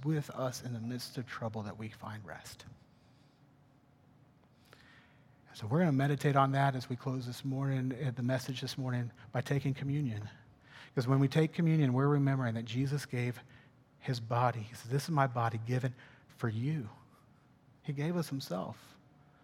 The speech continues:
"This is my blood for you, the new covenant of my blood." That we would be reconciled to God, not based on what we do for him, but what he has done for us.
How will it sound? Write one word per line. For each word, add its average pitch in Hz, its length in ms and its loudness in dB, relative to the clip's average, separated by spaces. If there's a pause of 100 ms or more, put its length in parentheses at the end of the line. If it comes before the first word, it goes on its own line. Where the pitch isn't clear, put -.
(240)
"This 151 220 -2
is 160 80 -6
my 156 160 2
blood 143 320 -2
for - 140 -6
you, 143 340 2
the 113 100 -6
new 139 140 0
covenant 139 400 -4
of 120 40 -4
my 120 120 -2
blood." 107 320 -6 (2000)
That 123 80 0
we 131 120 6
would 139 140 4
be 120 180 0 (420)
reconciled 139 600 4
to 123 60 -2
God, 104 280 -6
not 120 160 -2
based 131 200 -2
on 120 80 2
what 110 200 0
we 139 200 6
do 156 200 6
for 147 160 -4
him, 120 280 -2
but 107 100 -4
what 110 140 -8
he 165 360 4
has 120 200 0
done 127 260 4
for 117 220 -4
us. - 480 -10